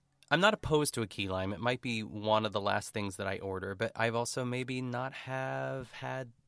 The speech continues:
you know, a key lime pie to change my life. Maybe I'm missing out.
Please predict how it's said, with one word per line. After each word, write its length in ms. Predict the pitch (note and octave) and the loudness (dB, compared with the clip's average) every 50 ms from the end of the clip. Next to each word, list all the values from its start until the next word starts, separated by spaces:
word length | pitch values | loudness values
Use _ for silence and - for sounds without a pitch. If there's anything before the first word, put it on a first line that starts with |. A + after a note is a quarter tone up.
| _ _ _ _ _ _ _ _ | _ _ _ _ _ _ _ _
you 100 | - A2 | -4 0
know, 140 | G#2 G#2+ G#2+ | 2 4 4
a 160 | G#2+ - A#2 | 2 2 0
key 180 | - - C3+ B2+ | -6 -2 -2 0
lime 180 | B2 B2 B2 | 0 0 0
pie 200 | - B2 A#2+ A#2+ | -2 -2 -2 -2
to 80 | A#2+ A#2 | -2 -4
change 280 | - C3 B2+ B2+ - | -4 -4 -4 -4 -4
my 120 | - B2+ B2+ | -4 -4 -2
life. 440 | B2 C3+ D#3+ D3 - - - - - _ _ _ _ _ _ - - G2+ | -2 -2 -2 -4 -6 -10 -18 -20 -20 _ _ _ _ _ _ -18 -14 -12
Maybe 200 | F#2+ F#2 F#2 G2 | -10 -8 -6 -4
I'm 160 | G2 F#2+ G2+ | -4 -4 -4
missing 260 | G#2 G2+ - - G#2 G#2 | -6 -8 -8 -10 -10 -8
out. 220 | A#2 C3+ B2 - | -8 -8 -10 -12